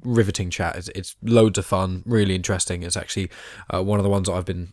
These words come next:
listening to myself, not just when I edit it and that sort of things, but, like, listening to it because there's quite a lot of information, and I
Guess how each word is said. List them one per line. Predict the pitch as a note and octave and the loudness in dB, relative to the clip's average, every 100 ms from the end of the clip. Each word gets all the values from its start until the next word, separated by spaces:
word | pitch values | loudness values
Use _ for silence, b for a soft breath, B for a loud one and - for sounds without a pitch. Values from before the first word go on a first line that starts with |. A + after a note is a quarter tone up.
| - | -6
listening | G#2 - F#2+ | -4 -4 -4
to | F#2+ | -4
myself, | F#2 - G#2+ F#2 - - - | 0 2 2 0 -4 -14 -4
not | D3 C3 - | 4 4 4
just | A#2+ G#2 - | 2 2 0
when | G#2+ | 0
I | G2+ | 0
edit | - G#2 - | 0 -2 -2
it | F#2 | -4
and | F#2 | -4
that | F2+ | -6
sort | F2 | -6
of | |
things, | F#2 F#2 | -8 -4
but, | F#2 | -4
like, | F2+ F2+ | -4 -2
listening | G#2 - F2+ | -2 -2 -6
to | |
it | E2+ | -6
because | F#2+ G2 | -4 -2
there's | G#2 G2 | 0 0
quite | - G2 | 0 0
a | |
lot | G2 | 0
of | F#2+ | -2
information, | F2+ G2 G#2+ G2+ F#2+ | -4 -2 0 0 -4
and | E2+ F2+ | -6 -6
I | F2+ | -6